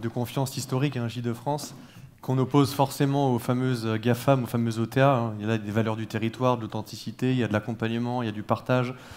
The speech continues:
il y a le tissu aussi de l'emploi, euh, lié à, lié à une marque comme Gîtes de France. Euh, donc, euh, intervention, euh, moi, j'ai, voilà, ça me rappelle des bons souvenirs et qui est toujours, euh, intéressante et cultivante, je pense, pour chacune et chacun.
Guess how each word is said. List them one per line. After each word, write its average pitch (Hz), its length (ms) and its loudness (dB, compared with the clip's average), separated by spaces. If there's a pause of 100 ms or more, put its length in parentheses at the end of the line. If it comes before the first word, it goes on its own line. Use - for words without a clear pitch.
(440)
il 107 80 -2
y 107 60 4
a 107 80 4
le 107 240 -4
tissu 123 280 -6
aussi 120 220 -2
de 117 60 4
l'emploi, 120 500 4 (240)
euh, 101 360 -8
lié 110 340 -2
à, 101 160 -2
lié 110 160 -2
à 107 100 0
une 107 80 -4
marque 113 260 0
comme 107 140 -6
Gîtes 107 160 -4
de 110 60 2
France. 139 360 -2 (600)
Euh, 104 160 2
donc, 107 240 -6
euh, 101 240 0
intervention, 110 600 -4
euh, 101 60 -8 (220)
moi, 107 140 -10
j'ai, 101 140 -10
voilà, 95 260 -6
ça - 160 -10
me 95 100 -6 (100)
rappelle 107 280 -2
des 113 100 -4
bons 110 140 -6
souvenirs 120 400 -4
et 104 60 -6
qui 113 100 -8
est - 180 -12
toujours, 113 280 -6
euh, 98 100 -6 (460)
intéressante 120 760 2
et 113 80 0
cultivante, 120 480 -4
je 120 60 -14
pense, 120 160 -8
pour 117 160 -10
chacune 117 280 -2
et 113 60 0
chacun. 120 400 0